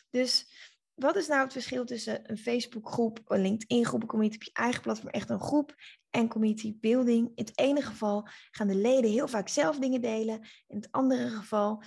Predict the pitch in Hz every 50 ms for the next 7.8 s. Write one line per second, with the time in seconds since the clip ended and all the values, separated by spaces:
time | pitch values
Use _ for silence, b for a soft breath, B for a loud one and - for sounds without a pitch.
0 | B B B 202 202 220 240 254 247 - - - 202 185 185 - 220 247 277 285
1 | 262 262 254 - 214 214 214 214 214 202 196 202 214 202 - - - 220 220 220
2 | 220 - - - _ _ 208 208 214 208 214 220 220 226 233 - - _ - -
3 | 220 220 208 202 196 196 196 220 - - - 214 214 - 214 214 214 - - 175
4 | - 214 - - - - - - - 208 214 226 233 233 226 214 202 196 196 190
5 | - - 196 190 190 190 _ - - - - _ _ - 214 185 185 196 190 170
6 | - 220 190 185 185 185 180 B B B B B - 196 185 185 185 190 196 190
7 | 190 185 185 190 196 202 185 - - - - - - - 226 -